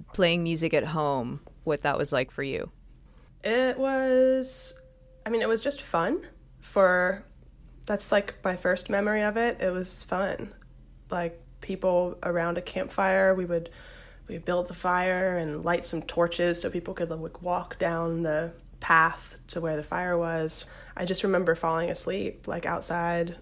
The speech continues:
Speaker 2: It would be summertime, and I wasn't playing music at that time necessarily. I was, like,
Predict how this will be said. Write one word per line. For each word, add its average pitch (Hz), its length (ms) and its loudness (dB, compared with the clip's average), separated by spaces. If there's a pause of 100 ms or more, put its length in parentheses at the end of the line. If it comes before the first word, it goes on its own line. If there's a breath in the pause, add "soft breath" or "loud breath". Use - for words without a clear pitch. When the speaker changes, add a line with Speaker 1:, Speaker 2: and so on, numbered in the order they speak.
(100)
Speaker 2:
It - 120 -10
would 170 120 -12
be - 160 -10
summertime, 170 840 -4
and 175 220 -8 (800 loud breath)
I 190 160 8
wasn't 214 460 4
playing 202 440 4
music 160 680 -4
at 170 160 -8
that - 200 -4
time - 500 -4
necessarily. - 580 -4
I - 60 -2
was, 165 220 -2
like, 156 200 -6